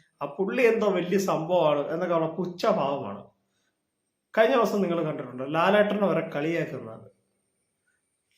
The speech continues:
ആ മുട്ട ടാസ്ക് വെച്ച് മുട്ട വെക്കാൻ പറഞ്ഞപ്പോ, ഏ, ലാലേട്ടൻ ഇത് കുളിക്കുമ്പോ വെക്കണോ, ഉറങ്ങാൻ വെക്കണോ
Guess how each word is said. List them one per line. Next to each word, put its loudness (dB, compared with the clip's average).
ആ 2
മുട്ട 0
ടാസ്ക് 0
വെച്ച് -2
മുട്ട -2
വെക്കാൻ -2
പറഞ്ഞപ്പോ, -8
ഏ, 2
ലാലേട്ടൻ 0
ഇത് -6
കുളിക്കുമ്പോ 2
വെക്കണോ, -2
ഉറങ്ങാൻ 2
വെക്കണോ -2